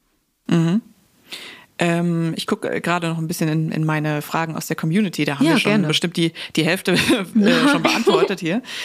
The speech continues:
Speaker 1: Ähm, aber einmal so die, die, die generelle Grundfrage. Wenn ich jetzt, äh, irgendwie als Redakteur eine Idee hab, ähm, ein, ein Studio-Show-Format, das möchte ich gerne machen, so und so stelle ich mir das vor. Was ist dann der nächste Schritt? Also ich komm dann auf euch zu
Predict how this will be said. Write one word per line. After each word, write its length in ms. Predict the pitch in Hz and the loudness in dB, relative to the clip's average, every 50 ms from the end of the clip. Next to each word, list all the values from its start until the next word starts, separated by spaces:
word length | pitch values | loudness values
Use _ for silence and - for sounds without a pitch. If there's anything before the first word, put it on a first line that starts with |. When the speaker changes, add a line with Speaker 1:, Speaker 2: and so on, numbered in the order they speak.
| - - - - - | -10 -10 -10 -12 -6
Speaker 1:
Ähm, 260 | - - 175 180 180 | -2 -2 0 0 0
aber 280 | 147 156 175 196 147 95 | 0 0 2 0 0 0
einmal 260 | - 226 240 262 254 | 2 2 2 2 2
so 140 | 233 233 226 | 2 0 0
die, 280 | 214 214 208 214 202 190 | 2 2 2 2 0 0
die, 380 | 180 175 180 180 180 185 - - | -2 0 0 2 0 0 -2 -6
die 140 | - 170 | -6 -2
generelle 440 | - 190 202 214 214 190 190 190 185 | 0 0 2 2 2 2 0 0 -2
Grundfrage. 800 | 185 - - 226 254 269 - - - 185 165 165 160 156 160 156 | -2 -2 0 2 2 2 0 -4 -4 -4 -2 -2 -2 -2 -2 -2
Wenn 140 | 160 165 185 | -2 -2 0
ich 180 | - - 220 - | -2 -2 0 0
jetzt, 380 | 240 226 - - - - - - - - - - - - - - | 0 0 -2 -6 -16 -18 -18 -20 -20 -20 -20 -20 -20 -20 -8 -2
äh, 240 | - 196 196 190 185 - | 0 2 2 2 0 -2
irgendwie 200 | 196 190 202 190 | -2 -2 -2 -2
als 180 | 190 180 - - | -2 -2 -2 -2
Redakteur 380 | 196 190 185 190 - 196 190 | 0 0 0 0 0 0 2
eine 120 | 185 185 175 | 2 0 0
Idee 340 | - 175 175 175 175 170 160 | -2 0 0 2 2 2 0
hab, 300 | 160 165 165 - - - | 0 -2 -4 -4 -4 -4
ähm, 380 | 165 165 160 156 156 156 160 156 - - - - _ _ - - | -2 -2 -2 -2 -2 -2 -4 -6 -8 -14 -20 -20 _ _ -8 -4
ein, 160 | - 170 170 - | -2 -2 0 0
ein 100 | - 160 | 0 -2
Studio-Show-Format, 1500 | - - - 226 226 202 196 190 180 175 175 175 - - 180 185 185 - 175 160 156 160 156 156 156 156 - - - - | -2 0 0 0 0 2 2 2 2 2 0 0 0 0 0 -2 -2 -2 -4 -2 -2 0 0 0 -2 -2 -4 -6 -4 -4
das 160 | 170 165 - | -2 0 0
möchte 200 | 170 170 165 - | 0 -2 -2 -4
ich 80 | - - | -6 -4
gerne 200 | 170 170 165 160 | -2 -2 0 0
machen, 280 | 156 156 - 165 160 | -2 -2 -2 -2 -2
so 100 | 160 160 | -2 0
und 120 | 160 160 156 | -2 -2 0
so 140 | - 156 | -2 -2
stelle 220 | 151 - 165 156 160 | -2 -2 -2 -2 -2
ich 100 | 156 - | -2 -2
mir 100 | 165 156 | -2 -2
das 120 | 151 - | -2 -4
vor. 300 | - - 160 156 156 160 - - - - - - - - _ _ _ _ _ _ - - _ _ _ _ _ _ - - _ _ _ _ _ | -4 -2 -2 -2 -2 -2 -6 -10 -18 -20 -20 -20 -20 -20 _ _ _ _ _ _ -20 -20 _ _ _ _ _ _ -20 -20 _ _ _ _ _
Was 180 | - 196 - 208 | -4 -4 -2 -2
ist 120 | 190 - | -2 0
dann 80 | 202 196 | 0 2
der 100 | 190 180 | 2 2
nächste 260 | 170 175 - - - | 0 0 -2 -2 -2
Schritt? 220 | - - 156 127 | -2 -2 -2 -2
Also 140 | 139 156 156 | -2 -2 -2
ich 80 | 165 - | 0 0
komm 140 | - 214 214 | 0 0 0
dann 140 | 220 190 - | 0 -2 -2
auf 180 | 104 180 - | -2 -2 -2
euch 160 | 170 170 - | -2 -4 -4
zu 380 | - - - 240 262 285 330 - | -2 0 2 2 2 2 0 -2